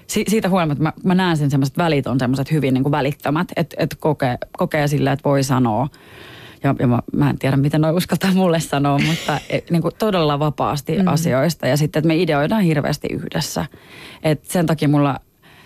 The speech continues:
Speaker 1: on välillä ollutkin sitä, että tosiaan, että tää on yhtye.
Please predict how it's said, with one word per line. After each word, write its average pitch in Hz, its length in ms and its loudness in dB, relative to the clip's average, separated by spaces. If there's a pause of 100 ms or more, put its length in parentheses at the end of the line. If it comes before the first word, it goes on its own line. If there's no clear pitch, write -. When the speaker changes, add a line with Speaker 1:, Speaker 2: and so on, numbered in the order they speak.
(760)
Speaker 1:
on 147 120 2
välillä 143 280 2
ollutkin 143 320 0
sitä, 80 240 -4
että - 260 -6
tosiaan, 139 400 2
että 135 160 -4
tää 143 200 0
on 143 220 4 (320)
yhtye. 117 500 -2